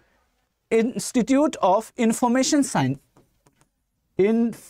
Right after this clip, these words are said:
Institute of Information, Information, देखो ध्यान से, इन्फॉर्मेशन साइंटिस्ट,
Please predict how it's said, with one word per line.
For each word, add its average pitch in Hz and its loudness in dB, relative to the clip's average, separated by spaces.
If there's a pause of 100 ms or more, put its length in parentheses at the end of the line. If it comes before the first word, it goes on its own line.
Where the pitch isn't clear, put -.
(480)
Institute 214 0 (100)
of 180 2 (200)
Information, 185 0 (200)
Information, 196 0 (400)
देखो 185 2
ध्यान 202 2
से, 233 -4
इन्फॉर्मेशन 196 0 (1160)
साइंटिस्ट, - 0